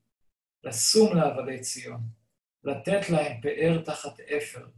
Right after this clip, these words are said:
שמן ששון תחת אבן, מעטה תהילה תחת רוח קאה. הוא קרא להם אלי הצדק, מטה אדוני להתפאר. ובנו חרבות עולם, שוממות ראשונים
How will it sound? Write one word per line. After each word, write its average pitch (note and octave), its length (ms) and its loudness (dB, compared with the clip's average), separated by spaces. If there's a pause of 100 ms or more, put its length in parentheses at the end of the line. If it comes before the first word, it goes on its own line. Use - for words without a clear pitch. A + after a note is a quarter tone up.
(560)
שמן F#3 680 -2
ששון E3 680 0
תחת D3+ 420 -8 (140)
אבן, B2+ 320 -12 (840)
מעטה D3+ 400 -2
תהילה F3 420 6
תחת E3+ 380 -6
רוח D#3+ 360 -4
קאה. C3+ 420 -10 (800)
הוא C#3 120 -10
קרא D#3 320 4
להם E3 340 4
אלי D3 260 2
הצדק, D3+ 720 -2
מטה D3 360 -4
אדוני C#3 360 -6 (120)
להתפאר. B2+ 720 -10 (920)
ובנו C#3+ 480 0
חרבות D#3 580 0
עולם, D3 420 2
שוממות C#3+ 580 -4
ראשונים C#3 600 -6